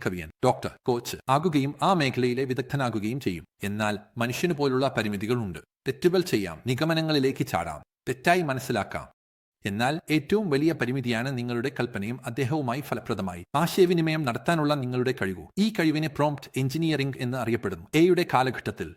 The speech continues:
ഇത് വായനയും എഴുത്തും പോലെ തന്നെ അനിവാര്യമാണ്. ആളുകൾ നിങ്ങളുടെ അടുക്കളയിൽ ഉള്ള ഈ ഐൻസ്റ്റൈന്റെ കഴിവുകൾ കുറവായി കാണുന്നു. യഥാർത്ഥ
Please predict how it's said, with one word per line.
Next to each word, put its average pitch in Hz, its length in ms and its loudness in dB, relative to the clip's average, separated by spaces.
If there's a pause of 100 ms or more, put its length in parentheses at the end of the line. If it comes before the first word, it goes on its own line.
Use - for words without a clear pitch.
(120)
ഇത് 170 140 6
വായനയും 113 520 4
എഴുത്തും 135 400 2
പോലെ 147 260 4
തന്നെ 139 240 0
അനിവാര്യമാണ്. 113 600 0 (840)
ആളുകൾ 190 380 6
നിങ്ങളുടെ 170 460 2
അടുക്കളയിൽ 156 460 2
ഉള്ള 123 300 0
ഈ 156 200 0
ഐൻസ്റ്റൈന്റെ 156 540 -2
കഴിവുകൾ 120 380 -2
കുറവായി 123 480 0
കാണുന്നു. 87 300 -6 (140)
യഥാർത്ഥ 180 380 2